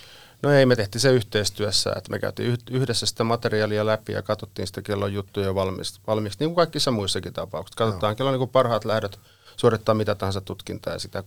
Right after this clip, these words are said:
Speaker 1: kautta sitten tuli aika luonnollistakin se jako sitten.
Speaker 2: Joo, koska mä vaan sillä, to-, toki seurasin sitä, kun tiesin tämmöisen olevan, niin Tullihan sai, tai tuli, hä-, Tullin esitutkinnathan olivat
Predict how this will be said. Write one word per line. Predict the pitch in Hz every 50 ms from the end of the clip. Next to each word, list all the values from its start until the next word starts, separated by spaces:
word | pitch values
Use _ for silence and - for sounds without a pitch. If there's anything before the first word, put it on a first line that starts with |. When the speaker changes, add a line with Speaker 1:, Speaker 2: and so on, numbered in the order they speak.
| -
Speaker 1:
kautta | - - 107 - -
sitten | 117 - -
tuli | 127 120
aika | 117 - 120
luonnollistakin | 113 110 110 107 98 95 - - - -
se | 92
jako | 90 92 92 - -
sitten. | - - - _ - - 113
Speaker 2:
Joo, | 110 104 101 107 - - - _ _
koska | - - - -
mä | 123 120
vaan | 120 127 120 117
sillä, | 117 131 127 123 120 127 - -
to-, | - 120 107 -
toki | - 110 120 127
seurasin | 107 147 135 131 123 123 107 95 113 107
sitä, | 104 - 117 104
kun | 110 113
tiesin | 110 131 120 113 - 120 110
tämmöisen | - 113 110 113 107 - - 123 117
olevan, | 120 120 113 110 110
niin | 107 110
Tullihan | 110 - 131 131 120 113 107 110 113 110
sai, | 107 - 135 123 117 110 110 107 110 - - - - - - _ _ _ _ _ _ _ _ _ _ _ _
tai | - 135 120 117
tuli, | - 131 117 123 117 - _ _ _ -
hä-, | - 120 147 - - 131 147 - -
Tullin | 170 160 156 151 143 135 123 -
esitutkinnathan | - 135 131 147 139 123 - 123 113 - - 127 113 113 104 - - 117 120
olivat | 123 123 123 113 117 113